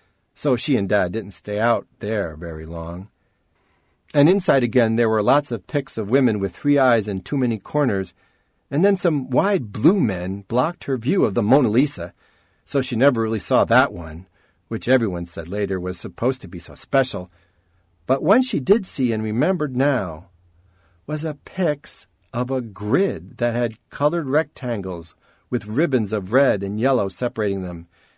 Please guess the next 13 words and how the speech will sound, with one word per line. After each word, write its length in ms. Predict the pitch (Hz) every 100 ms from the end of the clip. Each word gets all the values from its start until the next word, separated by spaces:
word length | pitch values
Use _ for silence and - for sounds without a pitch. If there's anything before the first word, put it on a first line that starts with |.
| _ _ _ _
And 140 | 135 131
she 140 | 175
asked 320 | 175 214 -
her 80 | 170
dad 400 | 123 104 95 113
if 120 | 139
it 80 | 135
was 200 | 127 120
a 60 | 104
map 360 | 101 127 139
of 120 | 139
the 100 | 120
museum, 600 | 117 113 101 175 143 104